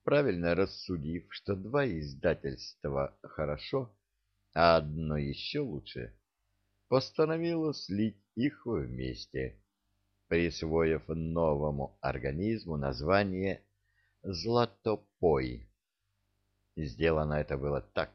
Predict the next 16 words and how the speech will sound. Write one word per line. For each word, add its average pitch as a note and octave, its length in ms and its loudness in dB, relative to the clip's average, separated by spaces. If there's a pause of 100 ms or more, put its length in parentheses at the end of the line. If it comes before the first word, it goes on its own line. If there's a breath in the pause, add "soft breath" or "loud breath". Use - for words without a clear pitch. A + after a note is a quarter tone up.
(100)
дипломатично, C2+ 1000 -8 (300 soft breath)
что - 220 -2
ни C3+ 120 2
одна C3+ 440 2
из A#2 140 -6
сторон C3+ 500 0
не C3+ 80 0
могла C#3 300 2
понять, F2+ 420 0 (360)
кто G#2+ 360 0
победил G#2 680 0 (420)
и F#2+ 120 2
кто F#2 320 0
будет E2+ 380 0
верховодить E2+ 1080 0
Златопоем. D#2 1120 -2